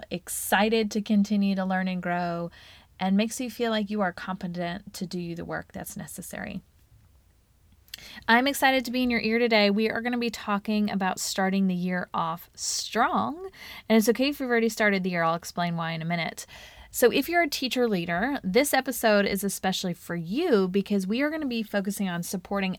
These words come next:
others to become successful faster and longer. So let's start by saying happy September. Fall is on the way.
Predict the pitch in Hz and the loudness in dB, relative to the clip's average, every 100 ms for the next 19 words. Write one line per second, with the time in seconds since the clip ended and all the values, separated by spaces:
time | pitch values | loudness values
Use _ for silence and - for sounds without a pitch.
0 | _ 208 214 170 - - 240 - - - | _ 4 4 0 -2 -6 -6 -8 -12 -20
1 | - - 196 190 196 175 165 - 196 - | -16 -2 0 2 2 0 0 -6 -6 -4
2 | 180 - 170 - 147 - - - - _ | -4 -2 -6 -2 -4 -4 -8 -8 -8 _
3 | - - 185 160 156 160 151 - _ _ | -20 -10 -10 -8 -10 -12 -16 -18 _ _
4 | _ - - - - - - _ - 269 | _ -20 -20 -20 -20 -20 -20 _ 4 10
5 | 285 294 - 311 285 262 233 269 302 277 | 10 8 6 8 8 6 4 0 0 2
6 | 262 - - - 196 247 277 262 - 269 | 0 -4 -10 -4 -2 -2 0 -4 -2 -4
7 | - - 254 320 277 285 311 311 277 202 | -4 -2 0 2 2 4 6 8 6 4
8 | _ _ - 196 175 185 208 233 247 262 | _ _ 0 6 8 8 6 6 4 2
9 | 269 269 269 294 311 269 254 262 294 320 | 0 0 -2 -2 0 0 0 0 -2 -4